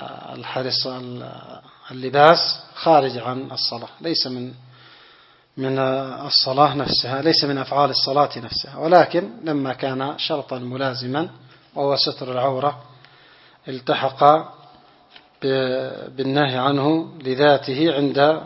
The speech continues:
الحنابلة، فجعلوه، أو عند كثير من الحنابلة جعلوه في حكم أنه صلى، أنه نهي عنه لذاته.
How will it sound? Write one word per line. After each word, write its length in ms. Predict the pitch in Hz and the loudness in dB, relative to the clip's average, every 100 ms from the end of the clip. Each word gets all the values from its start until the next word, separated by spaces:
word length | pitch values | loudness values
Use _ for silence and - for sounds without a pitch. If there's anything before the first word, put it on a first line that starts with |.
| - - - - | -12 -20 -20 -14
الحنابلة، 760 | 127 139 143 143 127 131 151 139 - - _ _ _ _ _ _ _ _ _ | -8 -2 4 4 2 -2 -4 -8 -18 -20 _ _ _ _ _ _ _ _ _
فجعلوه، 920 | 139 131 135 131 135 143 139 156 160 - - _ - | -8 -2 0 2 2 0 0 -2 -4 -14 -20 _ -10
أو 180 | 139 127 | -6 -4
عند 280 | 131 135 127 | -2 -2 -2
كثير 400 | 123 123 143 127 | -4 -2 0 0
من 140 | 123 | -4
الحنابلة 600 | 120 127 131 135 147 160 | -4 -4 -4 -2 2 2
جعلوه 460 | 139 135 135 151 147 | 2 2 2 2 -2
في 200 | - 127 | -4 -4
حكم 360 | 156 151 - - - _ - - - _ _ _ _ _ 143 | -4 -4 -10 -20 -20 _ -20 -20 -20 _ _ _ _ _ -4
أنه 360 | 135 135 131 | -2 0 0
صلى، 460 | 127 139 131 135 139 | 0 -2 0 0 0
أنه 260 | 135 131 | 0 0
نهي 220 | 135 135 135 | 0 0 2
عنه 260 | 135 143 | 0 -2
لذاته. 420 | 127 123 120 - | -4 -6 -6 -10